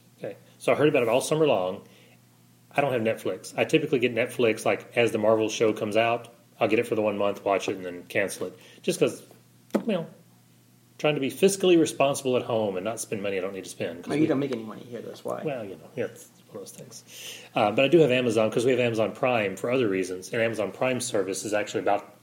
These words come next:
Speaker 1: equal to Netflix, just with different original content.
Speaker 2: Right.
Speaker 1: I don't see a reason to have both most of the time. So I didn't have it. However, we knew end of September we had Luke Cage coming out. So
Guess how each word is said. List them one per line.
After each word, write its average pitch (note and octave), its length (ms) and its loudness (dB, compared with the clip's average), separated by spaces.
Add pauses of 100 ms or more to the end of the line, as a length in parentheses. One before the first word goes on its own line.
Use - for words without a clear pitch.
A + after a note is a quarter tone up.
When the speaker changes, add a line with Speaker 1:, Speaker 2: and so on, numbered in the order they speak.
(240)
Speaker 1:
equal A#2+ 320 -2 (300)
to A#2+ 100 0
Netflix, G#2+ 560 -2 (240)
just - 180 -2
with - 160 -6 (200)
different C3 460 2
original G2 300 -2
content. F#2+ 560 -4 (380)
Speaker 2:
Right. A2+ 240 -10
Speaker 1:
I B2+ 40 -2
don't A#2+ 140 -2
see - 140 -4
a G#2 60 -2
reason G#2 260 -2
to F#2 80 -8
have A2 220 -4
both G2+ 340 0 (240)
most G#2 200 -2
of - 60 -18
the - 60 -12
time. F#2 320 -8 (240)
So F2+ 300 -2 (600)
I B2+ 40 -2
didn't B2 160 -2
have G2 140 -2
it. - 120 -8
However, C3+ 480 2 (840)
we C#3+ 80 -2
knew D3 120 2
end C#3 140 2
of B2 40 -4
September A#2 560 0
we G#2+ 100 -2
had G#2+ 100 2
Luke A2+ 140 0
Cage A#2+ 280 0
coming F#2+ 180 -4
out. F2+ 300 -8
So G#2 300 -2